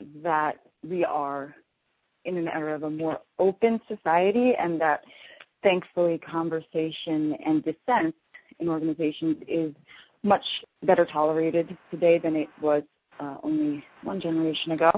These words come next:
But some people would argue that we now overtalk issues or talk around issues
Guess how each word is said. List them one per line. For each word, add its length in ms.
But 220
some 200
people 420
would 280
argue 360
that 280
we 220
now 520
overtalk 540
issues 600
or 600
talk 240
around 480
issues 580